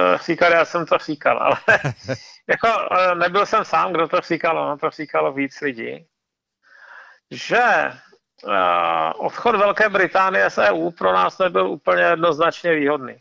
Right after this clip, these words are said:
Speaker 1: To ne. Protože ona, Velká Británie, jako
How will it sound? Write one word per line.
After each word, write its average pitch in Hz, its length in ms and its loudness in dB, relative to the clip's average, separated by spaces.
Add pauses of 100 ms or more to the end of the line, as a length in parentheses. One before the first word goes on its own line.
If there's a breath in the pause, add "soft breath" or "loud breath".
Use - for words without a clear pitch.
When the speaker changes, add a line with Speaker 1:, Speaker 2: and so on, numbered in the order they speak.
(140)
Speaker 1:
To 147 140 0
ne. 135 240 -2 (960 loud breath)
Protože 175 600 -2
ona, 202 320 0
Velká 220 360 0
Británie, 208 880 -2 (480)
jako 180 600 -2